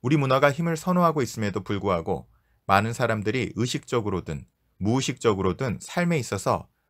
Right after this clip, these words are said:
정반대의 길을 선택한다. 특히 어린 시절에 힘을 남용한 사람 때문에 상처를 입은 체험이 있다면 우리는 스스로의 힘을 부인하려고 할지도 모른다. 다른 사람들이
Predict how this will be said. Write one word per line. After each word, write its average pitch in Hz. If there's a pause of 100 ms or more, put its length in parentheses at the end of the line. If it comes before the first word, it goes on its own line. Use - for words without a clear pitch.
정반대의 120
길을 110
선택한다. 90 (560)
특히 185
어린 135
시절에 135
힘을 156
남용한 123
사람 143
때문에 104 (280)
상처를 180
입은 123
체험이 160
있다면 90 (440)
우리는 113
스스로의 180
힘을 147
부인하려고 120
할지도 113
모른다. 80 (600)
다른 120
사람들이 143